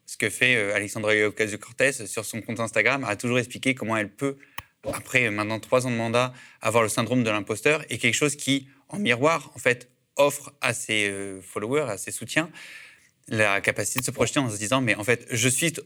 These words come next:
aussi légitime que n'importe qui à m'engager en politique. » Et l'autre élément, c'est le slogan de la campagne de Bernie Sanders,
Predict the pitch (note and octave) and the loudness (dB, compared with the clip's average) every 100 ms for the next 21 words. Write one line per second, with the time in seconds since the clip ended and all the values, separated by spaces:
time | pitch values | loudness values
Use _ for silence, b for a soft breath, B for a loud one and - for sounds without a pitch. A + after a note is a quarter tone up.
0 | - C#3+ C3 F3 C#3 A2 G#2+ - D3 A2 | 2 2 4 0 0 -2 -2 -2 -2 -2
1 | - - A2 G#2 A2 - A2 - C#3 - | -12 -8 -6 -4 -4 -4 -8 -6 -8 -10
2 | - A#2 - A2+ A2+ A2 G#2 A2 G#2 G2+ | -4 -4 -2 -4 0 2 2 -4 -2 -4
3 | - G3 - B B B B - A#2 D3 | -4 -10 -10 B B B B -4 0 2
4 | F#3 - G2 G#2 C4 C4 _ b b b | 0 -4 -4 -4 -8 -10 _ b b b
5 | - - A#2+ A2 - C#3 A#3+ - - G#2+ | -4 0 2 0 -2 -2 -2 -4 -6 -8
6 | A2 G#2 G#2 G2 - A#2 - | -6 -6 -6 -8 -8 -8 -8